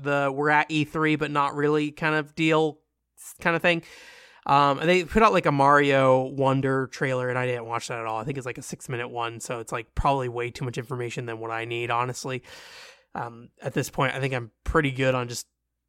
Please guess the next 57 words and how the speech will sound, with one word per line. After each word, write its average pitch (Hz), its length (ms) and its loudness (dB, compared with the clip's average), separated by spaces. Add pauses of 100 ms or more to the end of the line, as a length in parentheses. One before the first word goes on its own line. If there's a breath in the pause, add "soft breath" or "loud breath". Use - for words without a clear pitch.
(360)
picking 160 320 4
up 151 140 6
Mario 151 340 8
Wonder 143 300 4
at 135 100 -6
some 143 160 -2
point 139 200 -2
and 131 60 -4
checking 139 260 -8
it 139 100 -2
out. 135 260 0
But, 147 140 4
uh, 147 180 6
they 156 220 4
are 156 80 2
putting 214 240 4
out 185 160 4
Kirby 247 260 4
and 247 80 0
the 247 80 2
Amazing 247 380 4
Mirror 269 400 10
on 247 240 8
Nintendo 254 420 4
Switch - 320 -4
Online. 190 800 8
Um, 151 220 6
what's 156 160 2
cool 214 160 6
about 202 180 6
this, 262 160 2
though, 208 160 4
is 208 120 2
that 202 180 4
they 214 100 4
are 208 100 4
going 220 300 2
to 240 160 -2
include 240 380 2
online 214 520 6
play. 135 360 2 (320 loud breath)
If - 60 -8
you 175 60 0
don't 190 140 6
know, 185 140 6
Kirby 214 320 4
and 202 100 2
the 196 40 4
Amazing 185 420 2
Mirror 185 240 6
is 160 120 0
a 135 120 0
Game 175 280 4
Boy 160 200 4
Advance 156 420 2
Kirby 196 300 2
game, 190 320 2